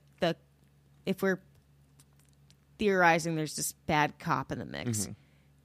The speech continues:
Speaker 1: he gets, they get the call after the guy from K T L A sees her,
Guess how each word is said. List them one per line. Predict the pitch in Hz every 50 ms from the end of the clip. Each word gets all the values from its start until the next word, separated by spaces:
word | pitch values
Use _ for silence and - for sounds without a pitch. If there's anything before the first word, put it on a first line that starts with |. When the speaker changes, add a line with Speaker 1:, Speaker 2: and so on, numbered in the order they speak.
| _ _
Speaker 1:
he | - - 226 226 226
gets, | 220 220 208 208 - - -
they | - 185 190
get | 180 226 220 -
the | 202
call | - - - 170 165 160 135 131 147 143 165 175 196 - - _ -
after | 160 160 - - 185
the | 165 170
guy | - 160 151 151 160
from | - 165 165
K | - 175 170
T | 156 - -
L | 160 147 151
A | 143 135 143 160 165 -
sees | - - - - - 208 202 196 - -
her, | - 165 - - 139 160 156